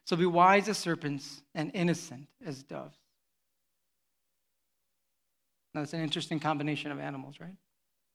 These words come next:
But he uses this to illustrate his warning. He very clearly tells us that we're gonna be sheep in the midst of wolves, prey in the midst of predators.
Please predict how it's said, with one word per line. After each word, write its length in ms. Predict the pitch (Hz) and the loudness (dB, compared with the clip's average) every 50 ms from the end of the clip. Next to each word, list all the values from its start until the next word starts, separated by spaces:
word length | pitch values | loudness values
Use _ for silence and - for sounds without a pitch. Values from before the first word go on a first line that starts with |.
| _ _ _ _ _ _ _ _ _ _ _ _ _ _ _ _ _ | _ _ _ _ _ _ _ _ _ _ _ _ _ _ _ _ _
But 100 | 160 143 | -4 -2
he 80 | 143 143 | -2 -2
uses 480 | 151 170 190 196 190 180 180 143 135 | -2 0 0 0 0 -2 -4 -6 -6
this 320 | 127 123 127 131 - _ _ - | -8 -10 -10 -12 -16 _ _ -20
to 80 | - - - | -20 -6 0
illustrate 680 | 165 160 165 170 165 165 - - - 120 120 131 160 175 _ _ _ - 123 | 2 2 4 2 2 -2 -6 -12 -12 -12 -14 -14 -16 -18 _ _ _ -14 -12
his 180 | 123 135 135 | -10 -8 -8
warning. 400 | 143 147 151 143 143 143 151 147 _ _ _ _ _ _ _ _ - - - | -6 -6 -6 -6 -8 -10 -14 -20 _ _ _ _ _ _ _ _ -20 -6 0
He 80 | - 190 | 2 6
very 340 | 160 196 208 226 240 247 240 | 8 10 10 10 8 6 4
clearly 400 | - - 233 233 240 240 233 226 | 2 2 4 6 6 6 6 4
tells 440 | 233 - 214 226 233 240 214 165 175 | 4 6 8 8 8 8 8 6 6
us 260 | 175 180 175 - - - - - - - _ - | 6 6 4 2 -6 -14 -18 -20 -20 -18 _ 2
that 100 | 190 180 | 4 4
we're 240 | 170 185 214 247 240 | 6 6 6 6 6
gonna 200 | 247 214 202 196 | 4 2 2 2
be 100 | 185 170 | 0 0
sheep 580 | - - - - 277 247 190 170 - - - - - _ _ _ _ _ - | -2 -2 0 0 2 2 2 0 -2 -4 -8 -20 -20 _ _ _ _ _ -2
in 80 | 196 185 | 0 2
the 80 | 190 185 | 2 2
midst 480 | 170 165 170 160 147 - - - - - | 2 2 2 0 0 -4 -8 -10 -6 -4
of 160 | 190 147 156 | -4 -4 -2
wolves, 600 | 156 170 170 165 147 131 - - - - - - _ _ _ _ _ _ _ _ _ _ _ _ _ _ _ _ _ _ | 0 2 4 4 4 2 0 -6 -12 -14 -16 -18 _ _ _ _ _ _ _ _ _ _ _ _ _ _ _ _ _ _
prey 720 | - - - 233 226 226 233 214 185 170 160 156 147 - - _ _ _ _ _ _ _ _ | -12 -8 -2 2 4 6 6 6 4 4 2 -2 -4 -8 -12 _ _ _ _ _ _ _ _
in 120 | 180 165 165 | 0 0 2
the 60 | 160 | 2
midst 480 | 156 147 147 143 139 147 - - - - - | 4 2 2 2 0 -4 -8 -14 -16 -12 -10
of 180 | 170 143 - - | -10 -10 -10 -10
predators. 720 | - - 160 165 160 151 135 135 147 147 - - - - | -6 -2 -2 0 0 -2 -2 -6 -10 -12 -14 -16 -16 -20